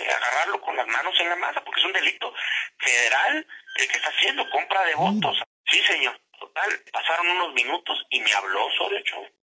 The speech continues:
Él personalmente me dijo, "Oye, Javier, te pido, por favor, que en este momento liberes al hijo de Miguel Ángel." "¿Por, por, por, por qué, secretario?"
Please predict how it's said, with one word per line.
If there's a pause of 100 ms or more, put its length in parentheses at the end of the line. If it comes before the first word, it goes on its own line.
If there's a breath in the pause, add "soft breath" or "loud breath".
(120)
Él
personalmente
me
dijo,
"Oye,
Javier, (540 loud breath)
te
pido,
por
favor,
que
en
este
momento
liberes (480)
al
hijo
de
Miguel
Ángel." (680)
"¿Por,
por,
por,
por
qué,
secretario?"